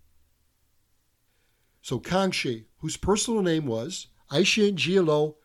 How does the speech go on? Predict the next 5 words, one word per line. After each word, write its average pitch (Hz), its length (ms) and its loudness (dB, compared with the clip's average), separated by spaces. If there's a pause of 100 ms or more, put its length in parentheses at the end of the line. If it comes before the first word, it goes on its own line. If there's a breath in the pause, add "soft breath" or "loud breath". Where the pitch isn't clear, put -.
Xuanya, 123 680 0 (640)
goes 190 260 4
down 135 400 -2 (120)
in 190 140 -2
history 127 600 -6